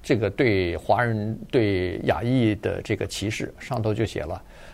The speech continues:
在这些人当中，在他们居住的社区当中，只要有一个火星，只要有一件事情，比如说一个白人在那儿被杀害的话，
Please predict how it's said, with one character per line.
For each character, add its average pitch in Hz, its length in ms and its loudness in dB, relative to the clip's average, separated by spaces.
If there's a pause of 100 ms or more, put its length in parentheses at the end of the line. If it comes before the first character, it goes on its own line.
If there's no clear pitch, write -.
在 123 260 4
这 165 280 2
些 117 180 0
人 95 220 0
当 101 220 0
中， 101 320 -4
在 123 160 4
他 185 240 2
们 143 240 -2
居 156 160 -4
住 131 160 -4
的 101 100 -2
社 139 180 0
区 - 160 -6
当 104 160 -2
中， 113 240 -4 (360)
只 107 220 0
要 151 300 4 (140)
有 117 160 0
一 120 160 0
个 220 100 -2
火 - 240 -8
星， 160 240 0 (380)
只 135 220 6
要 214 180 8
有 127 220 2
一 151 240 4
件 208 240 4
事 156 180 2
情， - 180 -6 (200)
比 139 80 4
如 117 160 4
说 135 320 4
一 127 100 0
个 165 100 2
白 120 200 4
人 139 260 2
在 127 160 0
那 120 80 2
儿 120 160 4
被 - 180 2 (920)
杀 180 160 6
害 170 140 2
的 98 100 -2
话， 135 200 2